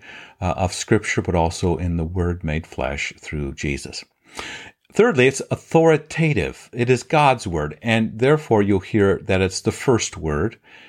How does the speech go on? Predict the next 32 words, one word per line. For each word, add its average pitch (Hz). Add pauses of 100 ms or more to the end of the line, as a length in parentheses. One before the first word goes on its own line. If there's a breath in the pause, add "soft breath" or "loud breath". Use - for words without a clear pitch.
(220 loud breath)
and 104
it 113
is 90 (160)
the, 104 (300)
the 110
last 120
word. - (680 soft breath)
Finally, 151
um, 87 (160)
Scripture -
is 95
described 85
as 85
being 82 (100)
living 110 (480 loud breath)
and 92 (100)
active. 85
In 71
Hebrews 90 (100)
chapter, 82 (480 soft breath)
uh, 78
four, 92
it 78
speaks -
of 82
the 82
living 98
and 87
active 90
Word 87
of 80
God. 71